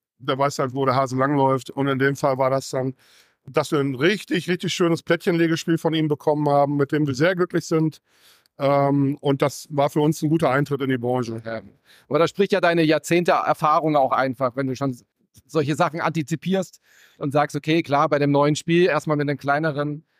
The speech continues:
Speaker 2: Variante.“ Aber du machst es ja auch sehr bewusst, halt, nehme ich so wahr, dass du auch kleineren Verlagen damit so eine richtige Startrampe irgendwie lieferst.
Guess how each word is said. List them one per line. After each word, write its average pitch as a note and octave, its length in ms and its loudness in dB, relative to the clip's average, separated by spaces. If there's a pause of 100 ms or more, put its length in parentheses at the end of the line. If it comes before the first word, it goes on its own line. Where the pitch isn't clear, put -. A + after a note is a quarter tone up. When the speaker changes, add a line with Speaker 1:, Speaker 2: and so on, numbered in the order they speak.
(140)
Speaker 2:
Variante.“ C#3+ 420 -4
Aber D3+ 100 0
du F3+ 80 2
machst G3+ 200 0
es G3+ 80 -4
ja G#3 100 0
auch G3 100 -6
sehr G3+ 160 0
bewusst, F3+ 500 -2 (320)
halt, D#3+ 220 0
nehme E3+ 220 2
ich - 80 -4
so D#3 160 -4
wahr, C#3+ 240 2
dass E3 160 -4
du F3+ 120 0
auch D#3 160 0
kleineren E3 420 0
Verlagen D#3 420 0
damit D#3 240 0
so D#3+ 80 -2
eine D3+ 180 0
richtige D#3 480 0
Startrampe C#3+ 640 -2
irgendwie B2+ 300 -8
lieferst. B2 500 -10